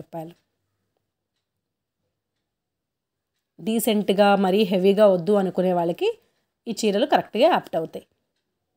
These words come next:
నెక్స్ట్ శారీ yellow and red color combination. ఇవి ఎన్ని సేల్ చేసామంటే ఈ చీరలు అయితే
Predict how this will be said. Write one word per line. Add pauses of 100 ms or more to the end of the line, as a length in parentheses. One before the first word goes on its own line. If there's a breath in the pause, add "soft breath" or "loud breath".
(2500)
నెక్స్ట్
శారీ (1400)
yellow
and
red
color
combination. (480 soft breath)
ఇవి (160)
ఎన్ని (120)
సేల్
చేసామంటే
ఈ
చీరలు
అయితే